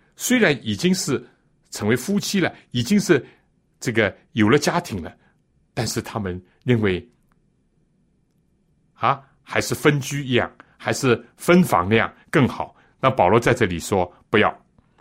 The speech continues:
既然结了婚，你就不是你独立自主了。丈夫是属于妻子，妻子是属于丈夫的。”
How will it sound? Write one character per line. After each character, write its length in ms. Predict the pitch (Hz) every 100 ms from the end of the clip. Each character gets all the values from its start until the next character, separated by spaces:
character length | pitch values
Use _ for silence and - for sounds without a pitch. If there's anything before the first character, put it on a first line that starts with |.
| _ _ _ _ _ _
既 180 | - 240
然 340 | 180 113 131 - _ _ _ _ _ _ _ _ _ _ _ _ _ _ _
结 120 | -
了 80 | 156
婚， 320 | 131 143 135 131 _ _ _ _ _ _ _
你 160 | 101 95
就 520 | 131 120 104 95 95 _ _ _ _
不 100 | -
是 160 | 165 -
你 160 | 110 87
独 180 | - 92
立 100 | 101
自 240 | - 104
主 180 | - -
了。 100 | - _ _ _ _ _ _ _
丈 240 | - 160
夫 140 | 127 180
是 140 | -
属 160 | - 95
于 60 |
妻 260 | 110 - 170
子， 180 | - 82
妻 240 | - 165
子 160 | 131 104
是 180 | -
属 160 | - 87
于 140 | 95
丈 260 | 110 165 120
夫 200 | - 95
的。” 120 | 80